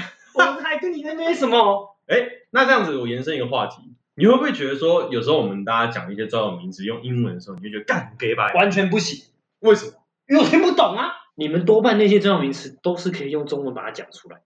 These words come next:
Speaker 2: 我不觉得欸。
Speaker 1: 可以，可以。
Speaker 2: 请举例。
Speaker 1: send 给我一下。
Speaker 2: 哦。
Speaker 1: 妈，send 啥小？
Speaker 2: send 去呗。send 给你。
Speaker 1: 传给我就传给我。
Speaker 2: 这我理解啊。
Speaker 1: 经典的来了哦。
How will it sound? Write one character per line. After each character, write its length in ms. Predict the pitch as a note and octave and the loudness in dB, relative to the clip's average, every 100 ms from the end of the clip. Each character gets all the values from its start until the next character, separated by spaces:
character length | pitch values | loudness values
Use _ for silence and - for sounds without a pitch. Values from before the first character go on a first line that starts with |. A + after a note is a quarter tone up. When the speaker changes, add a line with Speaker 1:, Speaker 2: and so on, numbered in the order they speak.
| _ | _
Speaker 2:
我 160 | - C3+ | -6 -2
不 80 | E3+ | -2
觉 180 | C#3+ G2+ | -2 -2
得 140 | F#2+ | -4
欸。 180 | F2+ - | -8 -10
Speaker 1:
可 200 | - C3+ | 0 4
以， 100 | F3+ - | 4 2
可 200 | - C3+ | -2 -2
以。 200 | - - - | -2 -8 -14
Speaker 2:
请 480 | C3+ C#3+ D#3 - - | -10 -10 -12 -14 -10
举 160 | A#2+ | -6
例。 280 | G#2 G#2 - _ _ - | -6 -6 -10 _ _ -2
Speaker 1:
send 180 | B3 F3 | 0 0
给 80 | C#3+ | -2
我 160 | D3 | -6
一 60 | A2+ | -8
下。 220 | - C3+ - _ _ _ _ _ _ _ _ - | -14 -16 -18 _ _ _ _ _ _ _ _ -10
Speaker 2:
哦。 1120 | G#2 G2 G2 F#2+ F#2 F2+ F2 E2+ E2 D#2+ E2 _ _ _ _ _ _ _ _ _ _ _ _ _ _ - | -8 -6 -6 -6 -6 -8 -10 -14 -18 -20 -20 _ _ _ _ _ _ _ _ _ _ _ _ _ _ -8
Speaker 1:
妈， 140 | F#3+ | -6
send 260 | F#3 A#3 F#3 | -2 2 4
啥 140 | E3+ E3+ | 4 2
小？ 380 | D#3+ A#2+ - _ _ _ _ _ | 0 -6 -12 _ _ _ _ _
Speaker 2:
send 220 | - B2 | -10 -8
去 180 | - B2 | -6 -2
呗。 120 | A#2+ - - B2+ A#2+ - - - - - - | 0 0 -2 -10 -8 -10 -10 -16 -20 -20 -18
send 380 | - - D#4 G3+ | -10 0 4 6
给 60 | |
你。 40 | F3+ | 4
Speaker 1:
传 160 | F#3 | 4
给 120 | G#3+ | 4
我 160 | C4 A3 | 4 4
就 100 | C4 | 2
传 180 | - F#3+ | 0 -2
给 120 | F#3 | 0
我。 60 | G3 | 2
Speaker 2:
这 80 | G3 | 4
我 120 | A3+ | 4
理 160 | E3+ G3 | 4 0
解 240 | F3+ C3 | -2 -4
啊。 200 | G2+ F#2+ - | -2 -4 -4
Speaker 1:
经 160 | A3+ | 0
典 120 | F#3+ | 0
的 80 | F3 | 2
来 160 | D#3+ D#3 | 0 2
了 80 | E3+ | 0
哦。 140 | F3+ | -2